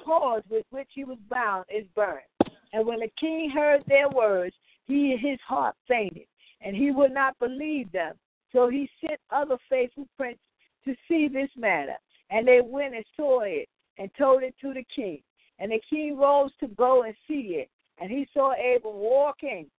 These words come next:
to and fro in the midst of the fire, and he saw Haran's body burned, and the king wondered greatly. And the king ordered Abram to be taken out from the fire, and the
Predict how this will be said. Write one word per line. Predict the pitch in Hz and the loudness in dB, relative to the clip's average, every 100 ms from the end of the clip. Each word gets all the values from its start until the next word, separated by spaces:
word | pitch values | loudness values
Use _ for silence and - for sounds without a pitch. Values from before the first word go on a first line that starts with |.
| _ _ _ _ | _ _ _ _
to | 302 285 | -4 -2
and | 285 - | -2 0
fro | 285 269 202 | 0 2 0
in | 185 226 | -6 -10
the | 220 | -12
midst | 226 247 - | -8 -10 -10
of | 262 | -10
the | 247 - | -10 -4
fire, | 220 165 139 - _ _ - | -2 -2 -6 -12 _ _ -14
and | 196 | -8
he | 254 277 | -6 -4
saw | - 269 262 | -2 0 0
Haran's | 269 247 269 277 277 | -4 -4 -2 -4 -4
body | 247 262 254 220 | -2 -2 -4 -10
burned, | 226 226 190 151 _ _ - | -6 -4 -4 -8 _ _ -12
and | 214 | -8
the | 220 - | -8 -10
king | 320 294 277 233 | -10 -8 -8 -6
wondered | 233 262 247 254 208 | -4 -4 -4 -6 0
greatly. | 254 247 160 156 143 _ _ _ - | 0 0 -4 -10 -16 _ _ _ -6
And | 240 | -6
the | 240 - | -6 -8
king | 330 320 311 254 | -6 -6 -6 -2
ordered | 269 277 277 240 | 0 2 -2 0
Abram | 262 226 226 - | 0 0 -4 -12
to | 254 | -12
be | 208 220 - | -12 -14 -2
taken | 294 285 294 269 | 0 0 -2 -8
out | 262 269 | -6 -8
from | - 269 | -10 -8
the | 269 254 | -8 -4
fire, | 233 190 160 135 _ _ _ _ 208 | 0 2 0 -8 _ _ _ _ -6
and | 247 | -2
the | 240 | -2